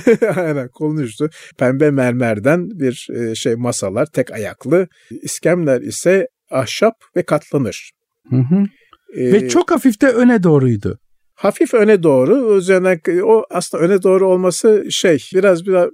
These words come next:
Speaker 1: bazen de öne doğruydu. O biraz, e, şeyde zaman içerisinde <laughs> esnemesinden
Speaker 2: Esnemesinden
Speaker 1: gelen,
Speaker 2: mi
Speaker 1: gel-,
Speaker 2: oldu? Okey.
Speaker 1: <laughs> gelen bir şeydi o. Onun da sebebi şu, masalar pembe mermer ve etrafında, e, şeyler tampon,
Speaker 2: Ahş-,
Speaker 1: tamponlar,
Speaker 2: ahşap tamponu
Speaker 1: ahşap
Speaker 2: vardı.
Speaker 1: tamponları vardı.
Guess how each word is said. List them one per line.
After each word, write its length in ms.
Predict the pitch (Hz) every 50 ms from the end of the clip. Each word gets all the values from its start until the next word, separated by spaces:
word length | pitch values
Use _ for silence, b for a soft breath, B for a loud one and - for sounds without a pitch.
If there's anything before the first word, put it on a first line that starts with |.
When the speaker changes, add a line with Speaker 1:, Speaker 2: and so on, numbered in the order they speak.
| - -
Speaker 1:
bazen 400 | 226 220 208 175 170 170 151 143
de 40 | 143
öne 240 | 127 131 131 123 -
doğruydu. 440 | 139 123 127 127 127 135 151 -
O 160 | 185 160 151 160
biraz, 340 | 160 160 165 156 - - - 156 151
e, 120 | 156 156
şeyde 480 | 139 - - 151 143 143 147 139 117 117
zaman 300 | 120 131 139 135 151 156
içerisinde 720 | 147 - - 147 135 131 - - 147 143 139 160 165 165 - - -
<laughs> 80 | - -
esnemesinden 500 | 156 139 - - 143 135 139 135 147 156
Speaker 2:
Esnemesinden 500 | 156 156 160 160 185 190 151 - - 196
Speaker 1:
gelen, 120 | - 220 220
Speaker 2:
mi 100 | 214 165
Speaker 1:
gel-, 160 | 135 135 127
Speaker 2:
oldu? 120 | 127 135 151
Okey. 280 | 160 202 196 - 220 185
Speaker 1:
<laughs> 100 | 156 -
gelen 320 | 196 165 151 131 131 127
bir 60 | 127
şeydi 380 | 123 - - 127 123 120 120 135
o. 140 | 160 196 262 b b b -
Onun 200 | 135 139 151 180
da 80 | 180
sebebi 380 | 160 - 143 123 131 135 139 156
şu, 280 | - - - 139 143 180 - _ _ _ _
masalar 720 | 151 131 131 135 - - 139 135 151 160 175 170 - - _ _ _ _ _ _ _ _ _
pembe 320 | - 135 123 139 143 147
mermer 540 | 139 143 139 135 135 147 175 202 214 208 - -
ve 80 | 135 131
etrafında, 920 | 135 - - - 147 143 139 - - 147 143 143 143 170 190 202 196 196 247 247 214 147
e, 320 | 135 131 123 - - - 151
şeyler 400 | - - - 175 165 170 180 180 -
tampon, 340 | - - 160 - - - 185
Speaker 2:
Ahş-, 140 | 165 - -
Speaker 1:
tamponlar, 260 | 185 170 170 156 160 185
Speaker 2:
ahşap 180 | 180 180 190
tamponu 260 | 185 175 147 165 170
Speaker 1:
ahşap 180 | 147 135 180 180 165 156
Speaker 2:
vardı. 60 | 151
Speaker 1:
tamponları 640 | 135 170 170 165 - - 175 175 170 175 170 175 156
vardı. 340 | 127 101 92 - 78 85 82